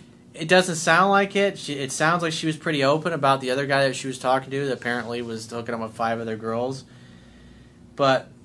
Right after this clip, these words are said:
the bottom line is the reason she's unsure is 'cause her attraction level is low. She had all these negative things that happened in your relationship that led to a breakup,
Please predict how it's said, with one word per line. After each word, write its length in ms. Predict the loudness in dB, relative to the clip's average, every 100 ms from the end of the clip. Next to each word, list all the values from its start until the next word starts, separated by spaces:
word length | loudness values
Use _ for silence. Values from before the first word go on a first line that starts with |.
| -20 -20 -18
the 60 | 2
bottom 280 | 6 6 6
line 240 | 4 4
is 120 | 0
the 80 | -2
reason 240 | -2 -4 -6
she's 260 | -8 -4
unsure 580 | -4 -4 -2 0 0 0
is 220 | -2 -6
'cause 480 | -4 -2 0 -2 -6
her 120 | -8 -8
attraction 540 | -2 0 0 -2 -6
level 420 | -6 -4 -6 -8
is 140 | -10 -2
low. 300 | 0 0 0
She 160 | 0
had 100 | 4
all 140 | 6 6
these 180 | 4 0
negative 300 | 0 0 0
things 240 | 0 0
that 100 | -2
happened 380 | 2 2 2 -2
in 80 | -2
your 100 | 0
relationship 540 | 2 0 0 -6 -8
that 120 | -6
led 180 | -2 -2
to 100 | -2
a 40 |
breakup, 600 | 2 4 4 4 0 0